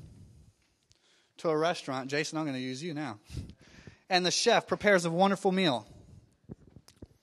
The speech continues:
and the first thing you do is reach for a salt shaker. He, <laughs> wouldn't that, would that make you feel good as a chef to,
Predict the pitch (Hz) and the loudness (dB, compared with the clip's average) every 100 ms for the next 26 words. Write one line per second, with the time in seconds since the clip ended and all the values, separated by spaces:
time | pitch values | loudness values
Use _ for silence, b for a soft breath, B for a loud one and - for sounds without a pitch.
0 | _ _ _ _ _ 156 151 143 139 - | _ _ _ _ _ 0 2 0 -4 -12
1 | _ _ - 143 - 190 - 196 175 190 | _ _ -12 -10 -2 -2 -2 -4 -2 0
2 | 165 139 165 160 - 147 - 170 147 139 | 0 0 -4 -4 -2 -2 2 0 0 -4
3 | 120 92 98 _ _ _ _ _ _ _ | -4 -6 -16 _ _ _ _ _ _ _
4 | _ _ _ _ _ _ _ _ _ 143 | _ _ _ _ _ _ _ _ _ -6
5 | 170 151 180 165 - 180 190 175 165 175 | -6 -2 -4 -4 -4 -2 0 0 4 6
6 | 196 190 202 185 196 180 196 185 160 - | 6 2 0 0 0 2 2 0 -2 -2
7 | 190 190 - 139 | -2 -2 -6 -8